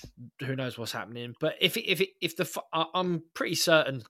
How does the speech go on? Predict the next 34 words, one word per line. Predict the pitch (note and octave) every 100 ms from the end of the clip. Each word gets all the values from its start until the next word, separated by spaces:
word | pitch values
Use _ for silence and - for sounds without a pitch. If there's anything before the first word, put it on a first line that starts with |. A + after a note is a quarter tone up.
| _ -
by | C#3+
hook | D3 C#3
or |
by | C3+
crook, | B2 C#3 -
they'll | C3
get | A#2 C#3 A#2+
it | -
done | A#2 A#2 A2+ -
and | B2+
it | B2
will | C3+
happen. | B2 A#2+ A#2 A#2+ A2+ -
And | C3 C3+ C#3 B2+ - -
will | F3+
I | A3
be | A#3 B3+
excited | A3 - C4 A#3
to | A#3+
see | A3 C4+ C#4 C4+
it? | - - _ _ _ _ _ -
I | F#3
would | F#3
definitely | A3+ B3 - F3+ E3
be | D3+
tuning | C#3 E3+ C#3+ C3+
in. | C#3 A2
I | A2+ - - - _ C#3+
would | D3
definitely | G3 - D3
be | C3
tuning | - C#3+ C3+ C#3
in. | C3+ A#2
But | D#3 D3